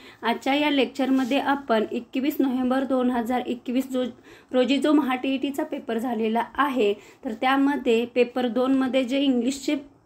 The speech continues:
प्रश्न आलेले होते त्याचे उत्तर आज आपण या लेक्चरमध्ये पाहणार आहोत. या आधीच्या लेक्चरमध्ये मी मराठी व्याकरणाचे प्रश्नाची उत्तरं दिलेली होती. आज आपण करेक्ट आन्सर कोणते होते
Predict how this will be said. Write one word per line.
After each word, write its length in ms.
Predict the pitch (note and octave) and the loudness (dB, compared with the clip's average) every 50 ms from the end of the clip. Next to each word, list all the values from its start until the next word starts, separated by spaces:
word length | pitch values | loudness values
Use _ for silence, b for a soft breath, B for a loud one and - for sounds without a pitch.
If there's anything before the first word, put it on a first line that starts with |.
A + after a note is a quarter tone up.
| _ | _
प्रश्न 300 | - B3+ C4 B3+ - C#4+ | -2 -2 -2 0 0 0
आलेले 300 | C#4 C#4 C4+ C4+ C4 C#4 | 0 2 2 2 2 2
होते 320 | D4+ D4 C#4 - A3 A3 A3 - | 2 0 0 0 0 0 0 -2
त्याचे 240 | A#3+ A3+ - C4+ | -4 -4 -2 -2
उत्तर 320 | C4 B3+ B3 - - A#3+ A#3 | -4 -4 -4 -2 -2 0 2
आज 220 | A3+ A3 A3+ A3 | 2 2 0 -2
आपण 280 | A3+ G#3+ - A3 G#3+ G#3+ | -6 -6 -4 -2 0 2
या 160 | G#3+ A3+ E4+ F#4+ B B B B B - | 2 2 2 0 B B B B B -2
लेक्चरमध्ये 580 | A#3 A3+ A3+ - A3 G3+ F#3+ G3+ G3+ F#3+ A3 | -2 -2 -2 -4 -2 -2 0 -2 -2 -2 -4
पाहणार 400 | B3 - F#4 C4+ A#3 G3+ G#3 C4+ G4+ - B B B - | 0 0 0 2 2 2 0 0 -2 -2 B B B 0
आहोत. 340 | B3+ B3+ A#3+ A3+ G3+ - | 2 2 2 0 0 -2
या 180 | G3+ A3 B3 B3+ | -2 2 4 4
आधीच्या 360 | C4+ B3+ A3+ C4+ C4 - D4+ | 4 4 0 -2 -2 -2 -2
लेक्चरमध्ये 580 | C#4 C4 A#3 A#3 - B3+ A#3+ B3+ C4 B3 A3 C4+ | 0 -2 -2 -2 -4 -4 -4 -4 -4 -2 -2 0
मी 180 | C#4 C4+ A#3+ | 0 0 0
मराठी 380 | A#3 A#3+ A#3+ A#3 A3+ A3+ A#3 C4 | 0 0 0 0 -2 -2 -2 -2
व्याकरणाचे 560 | B3 B3 B3 B3 A#3 A#3+ B3+ B3+ B3+ B3 C4+ | -2 -2 -4 -4 -4 -4 -4 -4 -4 -6 -8
प्रश्नाची 560 | - - B3 C4 - - A#3+ A#3 A#3 A#3 C#4 | -6 -4 -6 -6 -4 -4 -4 -4 -4 -4 -4
उत्तरं 320 | C4 B3 - - A#3+ B3 A#3 | -6 -4 -2 -2 0 0 0
दिलेली 300 | G#3 A#3+ A3+ A#3+ B3 C4 | 0 -2 0 0 2 2
होती. 260 | C#4 C4+ C#4 A#3+ A3 | 2 2 2 0 0
आज 260 | G#3+ - G#3+ G#3 - | 0 0 -2 -2 -4
आपण 280 | G#3+ G#3 - - C4+ D#4 D#4 B B B B B B | -6 -8 -6 -4 -4 -4 -4 B B B B B B
करेक्ट 340 | - C4 C#4+ D4+ D4+ - - | 0 0 0 0 0 0 0
आन्सर 380 | D#4 C#4 C4+ C4+ C4+ - A#3 A#3+ D4 B B B B B B _ | 2 2 2 0 2 2 0 0 0 B B B B B B _
कोणते 380 | - C4+ C#4 C#4+ C4+ - E4 | 2 4 4 4 4 4 2
होते 420 | D#4+ C4+ D#4+ D#4+ - G3 - - | 4 4 2 2 2 -2 -2 -2